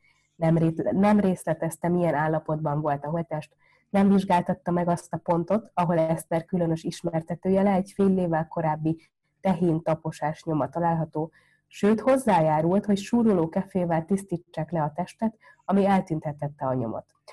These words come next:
Azzal is megvádolták, hogy szándékosan manipulálta a második napi szemlemenetét,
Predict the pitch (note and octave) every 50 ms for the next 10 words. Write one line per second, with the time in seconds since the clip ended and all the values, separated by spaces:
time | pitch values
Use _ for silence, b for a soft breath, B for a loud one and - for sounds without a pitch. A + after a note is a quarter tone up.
0 | B B B B B - G3 G#3 G#3 G#3 G3 G3 G3 - G3 F#3+ F#3 F3+ F3+ F3+
1 | E3+ F#3 F#3+ F#3+ F#3+ A3+ A#3 A#3 - G#3+ - - - G#3+ G#3 G#3 G3+ F#3+ G3 F3+
2 | E3+ - - E3 E3 E3 E3 E3 D#3+ D#3+ - - D#3+ D3 D3 D#3 D3 F3 E3 D#3+
3 | E3 E3+ E3 F3 - - F3 D#3+ E3 D#3+ - E3 D#3 - E3 D#3+ - - D#3 D#3+
4 | D3+ D3 D3 D3 D#3 E3 E3 D#3+ - G3+ G#3 G#3